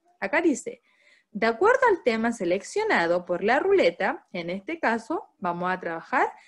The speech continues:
"El día más feliz de mi vida fue cuando". Deben planificar su escritura expresando sus ideas con claridad, considerando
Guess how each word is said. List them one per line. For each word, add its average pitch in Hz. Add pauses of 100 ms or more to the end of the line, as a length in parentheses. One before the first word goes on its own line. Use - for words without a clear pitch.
(220)
"El 175
día 269
más 277
feliz 233
de 254
mi 185
vida 339 (100)
fue 330
cuando". 185 (1200)
Deben 440
planificar 302
su 233
escritura 302 (160)
expresando 214
sus 294
ideas 294
con 190
claridad, 285 (480)
considerando 208